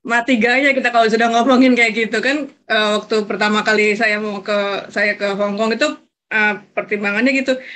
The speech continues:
ya murahan ke Hong Kong daripada ke Raja Ampat, gimana dong ya? <laughs> Gitu. Jadi ya sudah lah gitu. Nah, tapi mungkin ada,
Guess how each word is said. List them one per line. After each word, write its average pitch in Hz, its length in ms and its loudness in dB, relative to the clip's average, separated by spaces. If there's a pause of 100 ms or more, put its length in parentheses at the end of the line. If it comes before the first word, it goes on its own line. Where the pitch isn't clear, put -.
(240)
ya 240 160 2
murahan 247 260 4
ke 240 140 0
Hong 254 160 4
Kong 311 160 4
daripada 240 320 2
ke 240 80 -4
Raja 233 320 0
Ampat, 285 240 0
gimana 269 320 4
dong 247 160 2
ya? 254 160 2
<laughs> 349 80 -2
Gitu. - 400 0
Jadi 233 320 0
ya - 40 -4
sudah 269 360 -2
lah 262 160 -4
gitu. 226 240 -6 (480)
Nah, 233 80 0
tapi 285 240 2
mungkin 302 320 0
ada, 240 640 0